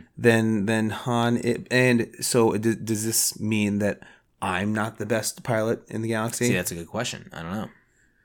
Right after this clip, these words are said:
Speaker 1: Either way, I mean, I'd have to, I, I'd,
Speaker 2: Maybe
Speaker 1: I'd probably
Speaker 2: you
Speaker 1: pick
Speaker 2: won
Speaker 1: Chewie.
Speaker 2: it from Han in a Sabacc game.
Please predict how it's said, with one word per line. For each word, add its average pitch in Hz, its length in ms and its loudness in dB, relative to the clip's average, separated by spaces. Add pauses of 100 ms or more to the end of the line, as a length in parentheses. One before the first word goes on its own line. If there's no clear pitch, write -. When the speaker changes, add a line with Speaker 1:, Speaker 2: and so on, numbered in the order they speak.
(1040)
Speaker 1:
Either 151 240 4
way, 117 280 2
I 104 140 -6
mean, 104 180 -8
I'd 92 140 -10
have - 180 -14
to, - 160 -14
I, 87 160 -16 (280)
I'd, - 80 -8
Speaker 2:
Maybe 107 280 2
Speaker 1:
I'd 117 40 4
probably 104 220 2
Speaker 2:
you 101 120 0
Speaker 1:
pick 95 100 -2
Speaker 2:
won 98 140 4
Speaker 1:
Chewie. 98 140 2
Speaker 2:
it - 120 -12
from 90 480 -6 (280)
Han 92 380 -8
in 85 120 -10
a 82 160 -12
Sabacc 92 420 -10
game. - 220 -12